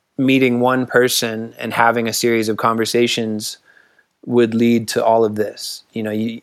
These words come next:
I never could have known or imagined that. Um,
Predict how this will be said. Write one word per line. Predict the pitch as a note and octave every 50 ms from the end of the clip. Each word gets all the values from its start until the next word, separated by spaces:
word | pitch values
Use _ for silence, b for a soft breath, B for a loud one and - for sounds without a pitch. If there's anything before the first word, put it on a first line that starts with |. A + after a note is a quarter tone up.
| _ -
I | A#2
never | A#2 B2 B2 A#2 B2 A2+
could | - - C3 A#2+
have | A2 G#2+
known | A#2 A2+ A2+ A2+ A2+ A2+ A2
or | G#2+ A2
imagined | G#2+ G#2+ G#2+ G#2+ G#2+ A2 A2 A2 G#2+ G#2
that. | G#2 G#2 G#2 G#2 G#2 - b b b b b b b b b b b -
Um, | - A#2+ A2+ A2 G#2+ G#2+ G#2 G#2+ G#2+ G#2+